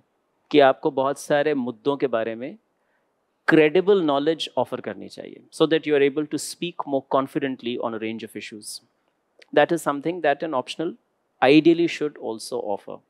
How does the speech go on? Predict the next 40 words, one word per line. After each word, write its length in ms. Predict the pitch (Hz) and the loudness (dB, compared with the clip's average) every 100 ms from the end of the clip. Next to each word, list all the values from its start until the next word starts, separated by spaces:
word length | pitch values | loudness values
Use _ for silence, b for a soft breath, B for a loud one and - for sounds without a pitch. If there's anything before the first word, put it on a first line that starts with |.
| _ b b b b | _ b b b b
कि 80 | - | 0
उसको 240 | 139 - 156 | 2 2 0
पढ़ 320 | _ 139 135 | _ 0 0
के 180 | 135 147 | 2 4
आप, 440 | 123 175 - _ _ _ | 4 2 -6 _ _ _
उसको 260 | 127 - 139 | -10 0 2
करके 340 | - 123 - | 2 0 2
आप 280 | 123 127 _ | 2 0 _
और 220 | 147 127 127 | -2 0 0
इन्फॉर्म्ड 480 | 120 - 147 160 147 | -4 -2 0 0 -2
हों, 180 | 147 | 0
आपकी 260 | 139 123 143 | 0 0 -2
अंडरस्टैंडिंग 640 | 120 120 - 120 120 123 | -2 -4 -4 -6 -4 -6
बेटर 300 | 110 123 151 | -2 0 2
हो, 300 | 147 139 139 B B B - | 2 0 -2 B B B -2
आप 160 | 143 | 0
किसी 300 | - 160 190 | 2 0 2
भी 120 | 190 196 | -4 0
कन्वर्सेशन 760 | 170 135 147 151 151 139 151 | 2 2 0 -2 -2 -2 -6
में 260 | 147 147 143 | -6 -8 -6
अच्छे 320 | 139 - - | -8 -4 0
से 140 | 135 131 | 2 0
हिस्सा 320 | 120 - 147 | -4 -2 -2
ले 140 | 139 | 0
सकें 360 | 135 131 139 139 - | -4 -6 -6 -8 -2
और 140 | 131 | -2
कन्वर्सेशन 680 | 127 117 120 127 123 - 123 | -2 -6 -6 -8 -8 -8 -10
में 260 | 120 131 151 _ - | -10 -10 -12 _ -10
अच्छे 280 | - - 143 | -8 -2 0
तरीके 360 | 131 123 - | 0 -4 -10
से 140 | 123 147 | -10 -4
कंट्रीब्यूट 520 | 127 120 143 120 113 | -4 -4 -8 -10 -10
कर 120 | 107 | -10
सकें। 360 | - - 92 104 _ B B B B B - | -12 -20 -20 -20 _ B B B B B 2
Uh, 80 | 123 | 4
that 120 | 135 - | 4 4
people 300 | 156 180 165 | 2 2 0
take 180 | 170 170 | 0 0
a 120 | 131 127 | 0 2
note 240 | 143 - | 0 -2